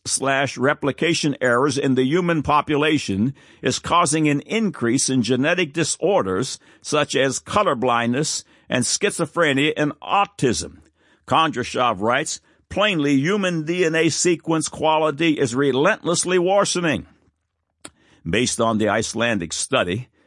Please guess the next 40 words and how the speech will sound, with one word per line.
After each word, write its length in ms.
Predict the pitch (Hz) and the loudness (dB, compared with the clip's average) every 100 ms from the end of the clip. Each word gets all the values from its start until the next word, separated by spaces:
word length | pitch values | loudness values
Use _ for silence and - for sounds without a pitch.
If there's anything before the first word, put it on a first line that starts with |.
| _ _ | _ _
if 160 | - 87 | -6 -2
we 160 | 127 104 | 0 0
assume 380 | - 139 120 | 0 2 2
the 100 | 98 | 0
first 320 | 95 131 123 82 | -2 -2 -2 -4
generation 720 | 80 120 113 113 127 - 104 | -4 -2 0 -2 -4 -4 -6
of 120 | 85 | -4
humanity 640 | 104 92 120 120 101 107 | -2 0 -2 -2 -4 -6
had 320 | 82 107 87 90 | -4 -4 -4 -6
no 300 | 123 196 113 | -2 -2 -2
or 400 | 131 95 95 92 | -2 -4 -4 -4
zero 540 | 82 147 120 107 101 | 0 0 2 2 2
errors 420 | 123 123 104 87 | 2 2 0 -2
in 160 | 110 101 | -2 -2
their 240 | 101 98 | -2 -2
D 260 | 85 110 95 | -2 -2 0
N 120 | 104 | 0
A, 320 | 139 98 104 - - - _ | 0 0 -4 -8 -20 -20 _
then 160 | 127 156 | -2 0
on 220 | 165 156 | 2 2
average, 520 | 190 165 135 156 143 | 2 2 0 -2 -2
the 220 | 135 135 | 0 2
members 460 | 127 170 170 151 123 | 2 0 0 -2 -2
of 140 | 127 | -2
the 80 | 123 | -2
second 420 | - 196 - 131 | -2 -2 -2 -4
generation 680 | 110 123 110 101 107 117 156 | -2 -2 0 -2 -2 -2 -2
would 100 | 143 | 0
have 180 | 131 143 | 0 0
about 280 | 127 135 127 | 0 0 0
sixty 520 | - 190 - - 147 | 0 -2 -4 -2 0
mutations 960 | 135 135 - 156 143 - 120 131 120 - | 2 0 0 0 0 -2 -2 -2 -4 -8
slash 580 | - - 131 135 131 - - | -8 -4 -2 0 -2 -6 0
replication 800 | 113 - 127 - 131 127 117 - | 0 0 -4 -2 -2 -2 -4 -2
errors 340 | 156 131 127 117 | 0 2 2 0
in 120 | 131 | 0
their 180 | 135 120 | 0 0
D 200 | 143 143 | 0 0
N 120 | 160 | 2
A. 240 | 180 104 | 2 0